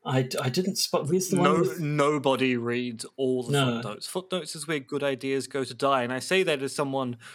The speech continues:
Speaker 2: who puts good ideas in footnotes, realizing that no one's ever going to read them.
Speaker 1: I couldn't find the one about Joe Conspiracist and Joe.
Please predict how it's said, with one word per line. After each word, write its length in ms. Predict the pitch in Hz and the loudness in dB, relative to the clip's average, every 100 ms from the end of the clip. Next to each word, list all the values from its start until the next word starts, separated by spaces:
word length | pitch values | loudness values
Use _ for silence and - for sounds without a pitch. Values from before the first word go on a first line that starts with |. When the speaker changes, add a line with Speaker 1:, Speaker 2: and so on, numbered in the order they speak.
| - | -6
Speaker 2:
who 140 | 143 | -4
puts 320 | 131 - 170 - | -2 -4 -6 -6
good 200 | 147 131 | -2 0
ideas 460 | 123 120 127 120 | -2 -2 -4 -4
in 80 | 127 | -8
footnotes, 640 | 117 - 127 113 113 - | -8 -10 -6 -6 -6 -8
realizing 500 | 123 120 117 110 120 | -6 -4 -4 -4 -4
that 140 | 117 131 | -6 -6
no 220 | 117 120 | -4 -4
one's 280 | 117 110 110 107 | -4 -6 -8 -10
ever 160 | 107 | -12
going 220 | 110 107 104 | -10 -10 -12
to 80 | 110 | -12
read 180 | 110 - | -14 -14
them. 120 | - 190 - _ _ | -20 -20 -20 _ _
Speaker 1:
I 40 | 135 | -4
couldn't 260 | - 196 | 0 -2
find 300 | - 156 147 | 0 2 2
the 80 | 139 | 4
one 140 | 139 135 | 2 2
about 280 | 127 131 | 2 0
Joe 220 | 123 131 131 | -2 0 0
Conspiracist 1000 | 123 131 123 - 131 123 - 131 - - | 2 -2 -2 -2 -2 -2 -4 -2 -4 -6
and 240 | 123 120 | -8 -8
Joe. 520 | - 123 123 120 127 | -4 -4 -4 -6 -10